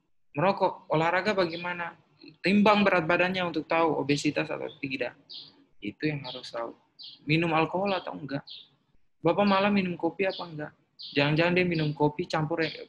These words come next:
minum kopi, habis itu minum alkohol, makan durian, mati lah dia."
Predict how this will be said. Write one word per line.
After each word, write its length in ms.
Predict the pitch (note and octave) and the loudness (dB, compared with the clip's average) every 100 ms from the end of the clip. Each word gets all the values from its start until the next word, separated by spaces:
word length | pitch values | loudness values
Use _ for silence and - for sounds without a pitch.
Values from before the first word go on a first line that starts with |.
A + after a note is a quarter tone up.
| - | -4
minum 240 | C#3 C#3 | -2 -2
kopi, 240 | C#3 D3 E3 | -2 0 0
habis 240 | D3 D3 | -2 -4
itu 80 | E3 | -4
minum 180 | D#3 C#3+ | -4 -4
alkohol, 320 | C3 B2 D3 E3 | -4 -4 -4 -4
makan 220 | C#3+ C#3 | -6 -6
durian, 300 | C3 B2+ A#2 | -6 -8 -6
mati 320 | A#2+ - C3 | -8 -6 -8
lah 100 | G2 | -10
dia." 220 | G2+ - | -14 -16